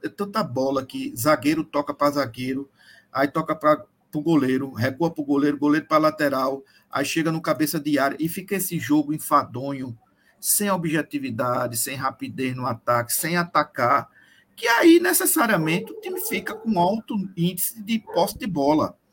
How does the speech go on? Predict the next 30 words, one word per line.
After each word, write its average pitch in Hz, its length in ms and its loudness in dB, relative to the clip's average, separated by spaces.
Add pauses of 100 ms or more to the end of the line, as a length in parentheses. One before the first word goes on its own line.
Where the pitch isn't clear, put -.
(260)
Mas 440 200 0
isso 403 160 -4
não 427 80 -10
significa 359 580 -4
nada. 165 480 0 (560)
Não 214 160 -4
significa 170 560 -4
nada. 107 320 -8 (320)
Então, 233 220 2
o - 40 -4
primeiro 233 280 -2
tempo, - 180 -4
Santa 160 160 -2
Cruz 147 180 -4
teve 240 280 0
essa 175 160 0
posse 147 280 -4
de 135 60 -8
bola, 127 440 -2 (500)
mas, 175 540 6
ao 170 160 6
mesmo 226 340 0
tempo, 196 380 -4
Maurício, 139 420 -2
a 127 40 -10
gente 156 200 -8
percebia 156 540 -4
ali 143 100 -4
nas 139 160 -8
sociais 139 640 -6